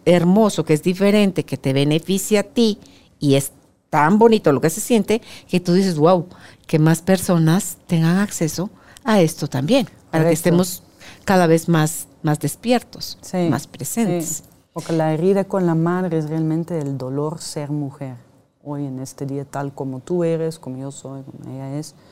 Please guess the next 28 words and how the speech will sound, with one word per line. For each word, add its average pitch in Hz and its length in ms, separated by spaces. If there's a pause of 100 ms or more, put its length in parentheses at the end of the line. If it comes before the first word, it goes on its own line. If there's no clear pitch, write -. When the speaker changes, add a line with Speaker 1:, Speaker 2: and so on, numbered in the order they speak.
(260)
Speaker 2:
no 143 80
importa. 143 580 (720)
Pero 175 220
nos 143 240
duele 139 400 (420)
y 165 80
no 160 160
nos 175 280
hace 156 580 (340)
poder 143 460 (580)
salir 151 500
y 139 100
agarrar 139 460
ese 151 280
potencial. 135 760 (960)
No, 151 120
no, 160 400
tu, 160 280
tu 165 160
deseo, 151 960 (640)
tú 165 100
siempre 202 340
has 170 160
deseado 165 580
esto 220 380 (140)
y 170 120
tú - 140
dices, 185 320